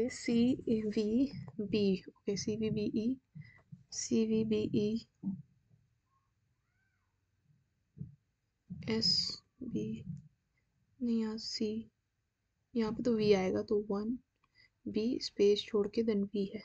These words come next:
सी वी बी ई, आर सी बी space V ई सी, B space V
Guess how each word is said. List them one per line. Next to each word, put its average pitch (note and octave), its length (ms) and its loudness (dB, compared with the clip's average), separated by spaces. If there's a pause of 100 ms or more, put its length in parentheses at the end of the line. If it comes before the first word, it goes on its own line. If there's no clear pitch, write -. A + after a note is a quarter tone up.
(140)
सी G#3 200 -2
वी G#3 240 0
बी G#3 160 -2 (220)
ई, G#3 260 0 (2750)
आर G#3+ 400 -4 (440)
सी - 1040 -4
बी G#3 420 -6
space G#3 580 -2 (920)
V G#3 240 0
ई G3+ 100 0
सी, G3 160 -4
B G3+ 180 0
space G#3 460 2
V G#3 80 0